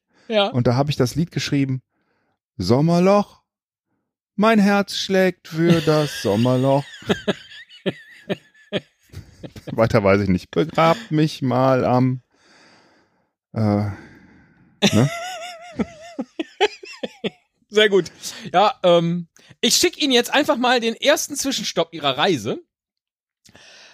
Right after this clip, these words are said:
Speaker 1: Ähm, da habe ich Ihnen einen Link geschickt. Und dann
Speaker 2: Oh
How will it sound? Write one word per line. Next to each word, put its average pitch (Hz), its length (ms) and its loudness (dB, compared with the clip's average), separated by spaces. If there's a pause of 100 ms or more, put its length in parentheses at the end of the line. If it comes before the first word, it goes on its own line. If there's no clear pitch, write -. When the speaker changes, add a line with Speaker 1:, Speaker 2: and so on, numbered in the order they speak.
(160)
Speaker 1:
Ähm, 160 580 0 (800)
da 147 80 0
habe 208 80 2
ich 202 80 -4
Ihnen 247 80 0
einen 175 120 4
Link 262 180 4
geschickt. - 500 -8 (260)
Und 165 160 -6
dann 170 320 -2 (580)
Speaker 2:
Oh 175 140 4